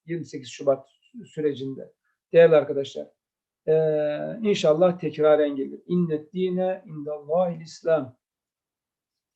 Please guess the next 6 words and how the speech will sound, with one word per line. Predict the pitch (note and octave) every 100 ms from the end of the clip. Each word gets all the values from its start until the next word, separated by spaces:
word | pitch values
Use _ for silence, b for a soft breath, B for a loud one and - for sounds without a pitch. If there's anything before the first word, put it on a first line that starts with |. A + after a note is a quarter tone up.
| _ b b b -
İslam | - G#3+ A3+ A3+
kelimesi | G3+ F3+ E3 A3+
ne | G#3+
demek | D#3+ C3 A#2
değerli | C#3 C3+
arkadaşlar? | C2+ A#2+ - - _